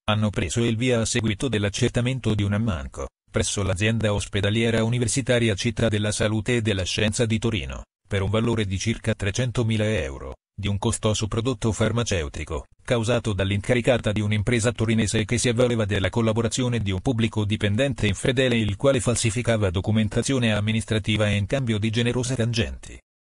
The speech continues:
In tale contesto, è emerso un collaudato ed articolato sistema di interazioni fra soggetti privati e commissari di gara delle asol, finalizzato a truccare le gare d'appalto.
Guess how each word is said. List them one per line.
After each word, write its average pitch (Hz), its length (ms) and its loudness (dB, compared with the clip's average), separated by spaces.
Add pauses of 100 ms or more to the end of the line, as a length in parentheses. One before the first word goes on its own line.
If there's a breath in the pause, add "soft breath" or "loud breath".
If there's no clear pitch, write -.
(340)
In 117 140 2
tale 143 220 2
contesto, 104 640 -2 (200)
è 117 60 -2
emerso 117 480 2
un 120 80 0
collaudato 113 640 0
ed 120 140 0
articolato 120 600 2
sistema 120 460 0
di 101 80 0
interazioni 123 640 0
fra 101 180 -2
soggetti 107 520 0
privati 120 400 0
e 110 100 0
commissari 127 560 0
di 101 100 -2
gara 113 220 2
delle 110 320 2
asol, 62 400 -6 (260)
finalizzato 117 600 0
a 104 60 2
truccare 123 400 0
le 107 100 2
gare 110 300 0
d'appalto. 107 580 0